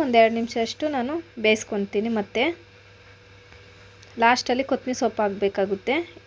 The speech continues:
ಇವಾಗೆ ಬೇಡ, ಒಂದು ನಿಮಿಷ ಎರಡು ನಿಮಿಷ ಅಷ್ಟು ಬೇಯಿಸ್ಕೊಳ್ಳೋಣ. ಮಸಾಲೆಯನ್ನು ಎಲ್ಲ ಬಿಟ್ಕೊಂಡಿದೆ ಎಣ್ಣೆ, ಆವಾಗವರೆಗೂ ನಾವು ಬೇಯಿಸ್ಕೋಬೇಕಾಗುತ್ತೆ.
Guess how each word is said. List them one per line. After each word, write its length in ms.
ಇವಾಗೆ 260
ಬೇಡ, 160
ಒಂದು 200
ನಿಮಿಷ 140
ಎರಡು 180
ನಿಮಿಷ 140
ಅಷ್ಟು 180
ಬೇಯಿಸ್ಕೊಳ್ಳೋಣ. 500
ಮಸಾಲೆಯನ್ನು 520
ಎಲ್ಲ 120
ಬಿಟ್ಕೊಂಡಿದೆ 520
ಎಣ್ಣೆ, 240
ಆವಾಗವರೆಗೂ 500
ನಾವು 200
ಬೇಯಿಸ್ಕೋಬೇಕಾಗುತ್ತೆ. 880